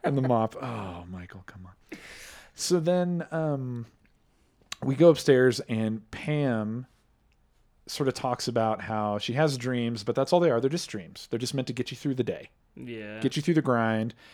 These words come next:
Speaker 1: And then in the kitchen, Jim is telling her, "Hey, you should do this. Like, you should go for this."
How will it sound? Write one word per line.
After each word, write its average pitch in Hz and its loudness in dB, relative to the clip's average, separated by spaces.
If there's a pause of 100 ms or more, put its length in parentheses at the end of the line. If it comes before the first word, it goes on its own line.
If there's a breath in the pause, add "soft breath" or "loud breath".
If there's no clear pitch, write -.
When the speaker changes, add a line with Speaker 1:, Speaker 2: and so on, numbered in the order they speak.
(720 soft breath)
Speaker 1:
And 131 2
then 139 4 (140)
in 190 4
the 139 2 (260)
kitchen, 127 0
Jim 143 4
is 139 0
telling 139 0
her, 117 0
"Hey, 127 0
you 131 0
should 143 0
do 147 4
this. - -8 (440)
Like, 113 -6
you 170 4
should 156 0
go 131 8
for 110 -6
this." - -14